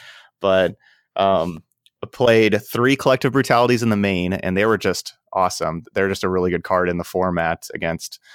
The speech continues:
basically everybody. Uh, everybody that's not Death Shadow. Well, even Death Shadow, you still just duress 'em. So it's just a really good card. And then I also had two Hazoret, and so the Collective Brutalities could help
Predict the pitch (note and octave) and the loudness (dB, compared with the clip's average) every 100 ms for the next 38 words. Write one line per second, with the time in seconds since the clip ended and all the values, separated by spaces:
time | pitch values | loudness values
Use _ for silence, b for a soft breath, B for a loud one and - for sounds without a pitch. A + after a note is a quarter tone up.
0 | b - B2 - C3 G#2+ A#2+ F2+ D#2 E2 | b -4 -4 0 2 4 2 0 0 -2
1 | F#2+ A2 F#2 F2+ G2 G2+ F#2+ F#2 F#2+ F#2 | -4 -2 2 2 2 2 2 0 0 0
2 | F#2 - F#2+ G2 F2+ E3+ G#3+ - C#3 - | -2 -2 0 0 -2 -2 -2 0 0 2
3 | D3+ G2 - G#2+ G2 F2+ - - - F2 | 2 2 2 0 2 -2 -6 -6 0 2
4 | G2 - F2 - B B B B - G#2+ | 2 0 -2 -4 B B B B -4 2
5 | F#2+ F#2 - - E3+ B2 A#2+ G#2+ G2 G#2+ | 4 4 0 -2 2 4 6 4 4 4
6 | G#2 - A2 G#2+ G#2 B B B B G2+ | 4 4 4 4 2 B B B B 2
7 | A2 A2+ A2+ - - A#2 A#2+ B2+ A2 F2+ | 2 4 2 2 0 0 2 0 0 0
8 | E2+ - F#2+ - F#2+ F#2 F2 F2+ - - | 0 -2 -6 -2 0 0 -2 -6 -6 -4
9 | G#2+ G2+ F#2+ - G#2 F#2+ F2 E2+ F#2+ F#2+ | -4 -2 -4 0 2 2 -2 -4 -2 -2